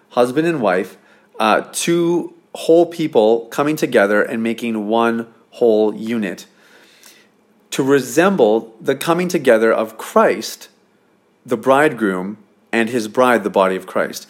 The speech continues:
It, it is, there's a spiritual design to this that is meant to reflect God's design for marriage. And, and when I say God's design for marriage, I'm, I'm actually talking about his,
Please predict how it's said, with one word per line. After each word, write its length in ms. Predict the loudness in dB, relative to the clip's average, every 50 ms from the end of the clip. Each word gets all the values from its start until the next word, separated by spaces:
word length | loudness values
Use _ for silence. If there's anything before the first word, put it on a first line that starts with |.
| -20 -20 -20 -20 -16 _
It, 200 | -2 -2 0 2
it 140 | 0 2
is, 260 | 2 0 -2 -4 -8 -12
there's 300 | -2 2 4 4 4 2
a 80 | -2
spiritual 480 | -6 -6 -2 4 6 6 6 6 2 0
design 560 | 2 0 0 0 0 0 0 2 2 0 -2
to 120 | 0 -2 0
this 360 | 0 0 0 -2 -2 -6 -10 -16 -20 -20 -20 -20 _ _ -12
that 240 | 0 2 2 2
is 180 | 2 -2 -6 -4
meant 260 | -2 -2 -2 -2 -4
to 220 | -6 -6 -6 -6 -2
reflect 800 | 0 0 0 0 0 -6 -2 2 2 2 2 0 -4 -10 -6 0
God's 320 | 2 2 4 2 0 -2
design 460 | -4 -4 -4 -2 0 0 0 0 -2
for 160 | -4 -6 -6
marriage. 540 | -6 -4 -4 -2 -2 -4 -4 -6 -10 -18 -20 _ _ _ _ _ _ _ -20 -20 _ _ _ _ _ _ _ _ _ _ _ _ _ _ _ _ _ _ _ _ _ _ -20 -20 -20 -20 _ -20 -20 _ _ _ _ _ _
And, 360 | -2 0 2 2 0 -2 -8 -12 _ _ _ _ -2
and 160 | -2 2 4
when 100 | 4 2
I 60 | 2
say 220 | 0 0 0 0
God's 240 | 2 4 2 2 2
design 320 | 0 -2 0 2 0 0 0
for 100 | -2 -4
marriage, 360 | 0 0 2 2 2 0 -2 -6 -4
I'm, 200 | -4 -4 -4 -4
I'm 180 | -4 -2 0
actually 260 | 0 0 0 -4 -10 -12
talking 420 | -14 -6 -4 -4 -4 -4 -6 -2
about 260 | 2 2 2 2 0
his, 320 | -2 -4 -4 -4 -6 -12